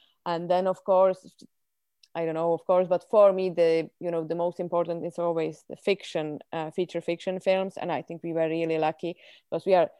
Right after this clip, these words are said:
going to show, um, The Castle, but which already was screened, but we will have, um, premieres of The Racer, which will open the festival, which is, uh, a movie that is, you know, a lot of people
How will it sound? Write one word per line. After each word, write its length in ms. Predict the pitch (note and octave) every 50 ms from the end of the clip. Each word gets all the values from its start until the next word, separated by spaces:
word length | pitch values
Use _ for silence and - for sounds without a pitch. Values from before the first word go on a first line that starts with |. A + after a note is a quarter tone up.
| _ _ _ _ _ -
going 380 | F#3 G3 G3 F#3+ F#3 F3+ F3 - -
to 120 | E3+ D#3+
show, 500 | - - - E3+ E3+ E3+ D#3+ D#3 - - _ -
um, 500 | E3 E3 D#3 D#3 D3+ D3+ D3 D3+ D3+ - _ _ _ _ _ _ _ _ _ _ _ _ _ - -
The 120 | F3+ F3+
Castle, 460 | - F#3+ E3+ F3+ F#3+ G3+ - C#4 C4+
but 180 | G#3 F3 E3+ - - - _ _ _ _ _
which 340 | - - F3+ F3 D#3+ - - - -
already 340 | F3+ F3+ F3 E3+ E3 E3+ E3
was 200 | D#3+ F3 - -
screened, 360 | - - G#3+ G#3+ G#3+ G#3 F3
but 160 | E3+ E3 - -
we 120 | F3 E3
will 140 | D#3+ E3 E3
have, 180 | E3 D#3 D3+ - _ _ _ _ -
um, 400 | E3 E3 D#3 D#3 D#3 D3+ D3+ - _ _ _ _ _
premieres 600 | - F#3+ F#3+ F#3+ F#3 F3 E3+ D#3+ D#3+ D#3+ - - - -
of 140 | D#3 D3 - _ _ _ _ _ _ _
The 180 | - D#3+ F3+ F3
Racer, 480 | E3 E3 F3+ G3 G3+ - - B3 B3 A#3
which 280 | F#3 E3 E3 - -
will 120 | D#3 - -
open 420 | - E3 F3 F3 - G#3 G#3 G#3+
the 80 | G#3 G#3+
festival, 440 | - A3+ A3 - - A#3+ A#3+ A#3 G#3+
which 200 | F3+ E3+ - -
is, 200 | F3+ - - _ _ _ -
uh, 360 | E3+ F3 F3 E3+ E3 E3+ F3 F3 - _ _ _ _ _ _ -
a 40 | F3+
movie 260 | F3+ F3+ F3 F3+ F3+
that 180 | E3 D#3+ D3+ -
is, 320 | D#3+ - - - - _ _ _ _ _ _ _ _ -
you 80 | F3
know, 240 | E3 D#3 D#3+ - - -
a 40 | E3
lot 120 | F3+ F3+
of 140 | F#3 F3 -
people 280 | - F#3+ F#3 - F3